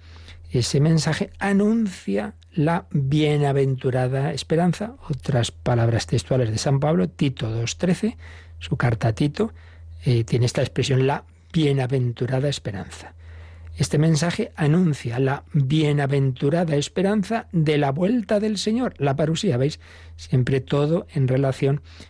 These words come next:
con esa victoria de Cristo, que es algo gozo-, gozoso y glorioso. Por eso no hay que tener miedo, ay, ay, ay, que, no, que bien, que venga el Señor de una vez, hombre, que es nuestro amigo,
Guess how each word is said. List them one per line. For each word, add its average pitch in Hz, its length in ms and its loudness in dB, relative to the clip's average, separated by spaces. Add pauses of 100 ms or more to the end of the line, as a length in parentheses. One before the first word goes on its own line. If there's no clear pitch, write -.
(160)
con 123 180 2
esa 127 240 2
victoria 139 520 0
de 165 100 0
Cristo, 160 380 -2
que 127 120 0
es 123 120 0
algo 170 240 2
gozo-, 151 280 0
gozoso 165 440 0
y 240 40 2
glorioso. 196 500 0
Por 139 140 -2
eso 175 180 2
no 185 40 -4 (420)
hay 147 100 2
que 165 100 4
tener 185 380 2
miedo, 147 400 2
ay, 170 140 2
ay, 175 140 2
ay, 170 100 2
que, 156 180 -2
no, - 180 -2
que 185 120 0
bien, 147 240 2
que - 100 -2
venga 139 200 2
el 247 80 0
Señor 165 300 2
de 220 60 0
una 185 140 2
vez, 165 220 -2
hombre, 180 260 2 (400)
que 143 100 0
es 131 80 4
nuestro 160 320 2
amigo, 143 460 2